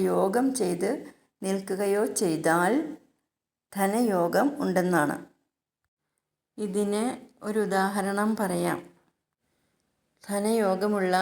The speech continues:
ഒരു ഗ്രഹനിലയാണ് ഇത്. ഇവിടെ ലഗ്നം ചിങ്ങം രാശിയാണ്. ലഗ്നത്തിൽ ഗുരു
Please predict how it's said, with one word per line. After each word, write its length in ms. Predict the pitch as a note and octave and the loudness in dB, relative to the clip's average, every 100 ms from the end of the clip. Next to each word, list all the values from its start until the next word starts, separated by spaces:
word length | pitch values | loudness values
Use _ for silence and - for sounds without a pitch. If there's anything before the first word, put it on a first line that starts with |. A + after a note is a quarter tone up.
| G3+ - F3+ | 0 -6 -6
ഒരു 240 | F3+ F#3+ A#3+ - | -2 -2 -2 -8
ഗ്രഹനിലയാണ് 880 | F3+ F3 F3+ G3 G3+ G3+ E3 E3+ F3+ C4+ - E3 | -4 -2 -2 -2 0 0 0 -2 -2 -2 -4 -4
ഇത്. 160 | D#3 - - _ _ _ _ _ _ _ _ _ _ _ _ - | -4 -4 -12 _ _ _ _ _ _ _ _ _ _ _ _ -10
ഇവിടെ 360 | F#3+ G3 F#3+ G#3+ C#4+ - F3+ F3+ | -4 0 0 0 -2 -4 -2 0
ലഗ്നം 420 | F3+ - G3+ A3 E4+ - - - | 0 -2 -2 0 -2 -6 -16 -8
ചിങ്ങം 340 | G3+ G3+ G#3+ A3+ A3+ | -6 -2 -2 0 0
രാശിയാണ്. 580 | F#3+ F#3+ F#3 E3 E3 - - _ _ _ _ _ _ _ _ | -2 -2 -2 -2 -2 -4 -12 _ _ _ _ _ _ _ _
ലഗ്നത്തിൽ 640 | F#3+ F#3+ - F#3 F#3 G#3 A#3+ E4 D#4+ - - F3+ | -8 -8 -6 -6 -2 2 2 0 -6 -16 -8 -2
ഗുരു 240 | G#3 A3 | 2 2